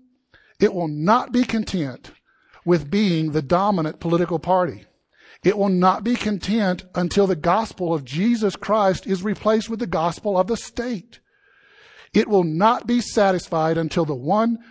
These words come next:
true and living God is replaced with the God of government. Until the great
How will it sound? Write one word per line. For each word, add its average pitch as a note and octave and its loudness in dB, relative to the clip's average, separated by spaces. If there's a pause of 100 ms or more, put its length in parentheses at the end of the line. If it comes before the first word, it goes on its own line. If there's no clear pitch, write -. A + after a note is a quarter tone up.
(160)
true G#3 0
and D#3+ 0
living A3+ 2
God C#3+ 0
is F3+ 0
replaced E3+ -2
with E3 -6
the E3 -4
God D3+ 0
of B2+ -8
government. B2+ -6 (1040)
Until F#3+ 2
the D#3+ -2
great F#3 2